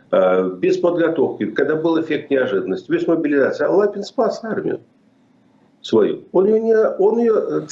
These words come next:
там стратегического котла не получилось. Территория Галлии стратегического котла не вышла.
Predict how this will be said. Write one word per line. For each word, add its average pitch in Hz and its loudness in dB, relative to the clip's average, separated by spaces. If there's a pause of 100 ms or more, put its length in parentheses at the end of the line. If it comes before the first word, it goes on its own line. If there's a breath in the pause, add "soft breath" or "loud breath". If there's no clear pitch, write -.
(100)
там 185 2
стратегического 160 -2
котла 196 0
не 165 2
получилось. - -2 (540 loud breath)
Территория 170 4
Галлии 226 2
стратегического 147 -4
котла 156 -2
не 170 0
вышла. - -4